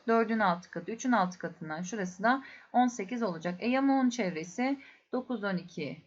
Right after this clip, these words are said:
on beşti zaten. Artı bir de on sekizimiz gelmiş olacak. Topladığımızda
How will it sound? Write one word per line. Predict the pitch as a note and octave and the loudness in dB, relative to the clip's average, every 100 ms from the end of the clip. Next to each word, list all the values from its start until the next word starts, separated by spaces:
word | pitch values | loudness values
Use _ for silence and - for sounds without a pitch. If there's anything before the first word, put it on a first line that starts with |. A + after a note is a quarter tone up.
| _ | _
on | F3+ A3 A#3+ | -4 0 2
beşti | B3+ - A#3 | 0 -4 -4
zaten. | A#3 B3 B3 C4 B3+ A#3+ | 4 4 4 0 0 0
Artı | B3 A3 F#3+ - A#3+ A#3+ - _ | 0 0 0 -2 -2 -2 -12 _
bir | A3+ | -4
de | G3 A3 A#3+ | 4 4 4
on | - A#3 | 2 0
sekizimiz | A#3 G3+ F#3 F3+ E3 D#3+ - _ - | 0 -4 -6 -10 -8 -10 -12 _ -10
gelmiş | F3 E3 E3 E3 | -2 -2 -2 -6
olacak. | E3 D#3+ F#3 C4+ - | -6 -4 -2 -2 -4
Topladığımızda | B3+ F#3+ F#3 E3 D#3 - A#3 C4+ | -6 -4 -4 -6 -10 -2 2 2